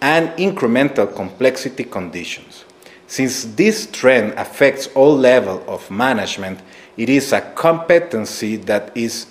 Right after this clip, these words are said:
incrementally necessary, not only at executive levels, but also throughout an organization. There are three fundamental principles to consider as an agile leader. Number one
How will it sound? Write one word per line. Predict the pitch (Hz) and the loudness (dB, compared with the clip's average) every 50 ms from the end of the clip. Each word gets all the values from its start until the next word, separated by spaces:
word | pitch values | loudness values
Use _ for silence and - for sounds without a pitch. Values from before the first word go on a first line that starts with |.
| - | -6
incrementally | 175 185 185 185 - 135 123 127 131 131 131 - 101 98 95 | -6 -4 -4 -2 0 0 2 2 0 0 0 -2 -4 -4 -4
necessary, | 98 113 139 156 147 135 113 - 131 127 117 101 92 90 90 - - - - - - - - | -2 0 0 0 0 -2 -2 2 4 4 4 2 0 -4 -8 -10 -16 -20 -20 -20 -20 -10 -2
not | 143 165 185 180 - - | 0 2 2 0 0 -2
only | - 156 151 139 113 95 95 101 101 - 110 | 0 0 2 0 0 -2 -4 -8 -8 -6 -4
at | 110 107 | -4 -4
executive | 104 - - - - - 156 160 156 - - 139 120 98 | -4 -6 -10 -4 0 0 2 2 0 -2 -4 -4 -4 -2
levels, | 107 113 135 135 117 92 90 87 87 - - - - - - _ - | 0 2 4 4 4 2 -2 -6 -8 -10 -14 -18 -20 -20 -20 _ -2
but | 117 120 120 - - | 0 0 0 -2 -2
also | - 147 165 175 156 - - - 95 92 92 - - - - | 2 4 6 6 4 2 -2 -8 -8 -10 -10 -14 -20 -20 -18
throughout | - - 107 104 104 104 110 120 117 113 113 - - | -14 -10 -6 -4 -2 0 2 2 2 0 -2 -6 -10
an | 113 107 107 | -8 -8 -8
organization. | 104 98 90 95 92 90 87 - - - 85 85 82 - - - - - - - _ _ _ _ _ - - - - - - - _ _ _ _ _ _ _ _ _ _ _ _ _ _ _ _ _ _ _ - - - - _ | -6 -6 -6 -6 -6 -8 -12 -14 -12 -12 -14 -12 -14 -16 -18 -18 -20 -20 -20 -20 _ _ _ _ _ -20 -20 -20 -20 -20 -20 -20 _ _ _ _ _ _ _ _ _ _ _ _ _ _ _ _ _ _ _ -20 -20 -20 -20 _
There | - 104 113 120 127 135 | -4 0 2 4 6 6
are | 127 113 110 101 98 - - | 6 4 4 2 0 -4 -10
three | - - 127 151 190 202 | -6 0 2 2 4 2
fundamental | 196 - 202 196 190 165 143 127 123 123 123 123 - 135 123 | 2 0 2 2 4 4 4 2 2 2 0 0 0 0 0
principles | 127 - - 120 120 113 - 123 113 - 123 123 - | 0 0 0 0 0 -2 -4 -6 -6 -6 -6 -6 -6
to | - 147 | -8 -8
consider | 139 - 147 143 - - - 135 120 101 98 95 98 95 - - - - | -4 -2 -2 -2 -2 -2 -2 -2 0 -2 -2 -4 -8 -8 -12 -16 -14 -8
as | - 95 95 - - - | -6 -6 -6 -6 -6 -6
an | 110 107 104 104 - - - - - | -6 -6 -6 -8 -14 -20 -20 -12 -8
agile | 92 92 95 92 87 98 95 92 87 85 | -6 -4 -4 -4 -6 -6 -6 -6 -6 -8
leader. | 80 76 90 92 87 78 80 - - - - - _ _ _ _ - | -10 -10 -12 -12 -10 -10 -12 -12 -14 -16 -20 -20 _ _ _ _ -12
Number | 92 95 90 90 | -10 -8 -8 -8
one | 87 87 95 113 139 151 143 110 92 - | -6 -2 2 4 4 4 4 0 -2 -6